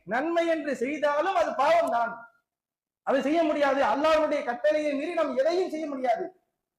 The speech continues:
இதற்கு எடுத்துக்காட்டு சொல்றதா இருந்தா, மெஹராஜ் பயணத்திலேயே எப்படி நடக்குதுன்னா, ரசூலா வானுலகத்துக்கு போறாங்க.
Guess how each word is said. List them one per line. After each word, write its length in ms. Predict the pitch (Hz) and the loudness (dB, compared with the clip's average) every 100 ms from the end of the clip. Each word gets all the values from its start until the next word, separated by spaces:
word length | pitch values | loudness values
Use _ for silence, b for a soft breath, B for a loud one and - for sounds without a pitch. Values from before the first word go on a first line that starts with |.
| _ _ - | _ _ -6
இதற்கு 300 | 247 285 262 | -2 0 2
எடுத்துக்காட்டு 420 | 285 285 285 269 | 0 0 0 0
சொல்றதா 300 | 233 240 233 | -4 2 2
இருந்தா, 240 | 226 269 | 4 2
மெஹராஜ் 380 | 247 262 294 247 | 0 2 0 0
பயணத்திலேயே 580 | 226 262 254 220 196 233 | -4 -4 -2 -4 -2 -4
எப்படி 220 | 302 294 | -4 -4
நடக்குதுன்னா, 520 | 254 240 214 190 262 - - _ _ _ _ _ _ _ _ _ _ _ _ _ | -4 -2 -4 -2 -2 -4 -14 _ _ _ _ _ _ _ _ _ _ _ _ _
ரசூலா 360 | - 294 311 285 | -2 0 2 4
வானுலகத்துக்கு 560 | 226 294 285 254 262 247 | 4 4 4 2 2 -2
போறாங்க. 380 | 226 220 180 | 0 2 0